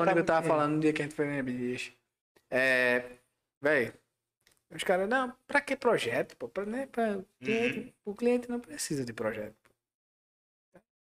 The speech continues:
Speaker 1: fazendo as coxas aí, mas
Speaker 3: Mas é isso que a gente tá falando aqui. Grandes indústrias eu não entendo porque o pessoal ainda tenta empurrar alguma coisa assim, projeto, eu acho estranhozão. É difícil de acontecer, mas acontece e eu acho,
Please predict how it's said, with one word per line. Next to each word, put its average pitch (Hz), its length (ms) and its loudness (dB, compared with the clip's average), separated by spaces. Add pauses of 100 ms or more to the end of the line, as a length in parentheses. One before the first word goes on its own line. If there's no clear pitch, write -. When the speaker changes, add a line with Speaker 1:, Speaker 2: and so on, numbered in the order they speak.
Speaker 1:
fazendo 214 340 -4
as 233 100 -10
coxas 139 380 0
aí, 113 140 -6
mas 190 540 -10 (520)
Speaker 3:
Mas 143 120 -4
é 139 60 0
isso 143 80 -4
que - 80 -2
a 131 40 0
gente 131 280 -10
tá 127 200 0
falando 113 320 -2
aqui. 92 340 -12 (360)
Grandes 156 240 -8
indústrias 117 400 -6
eu 123 60 -2
não 127 80 -2
entendo 113 320 -8
porque 117 200 -10
o 113 60 -4
pessoal 107 300 -4
ainda 101 160 -10
tenta 95 340 -14
empurrar - 1300 -12
alguma 90 140 -10
coisa 87 200 -12
assim, - 100 -20
projeto, 87 280 -12
eu 87 60 -10
acho - 220 -16
estranhozão. 87 540 -12 (260)
É 92 60 -14
difícil - 320 -14
de 95 60 -10
acontecer, - 240 -16
mas 104 180 -8
acontece 101 500 -10
e 101 120 -12
eu 95 100 -8
acho, 95 100 -14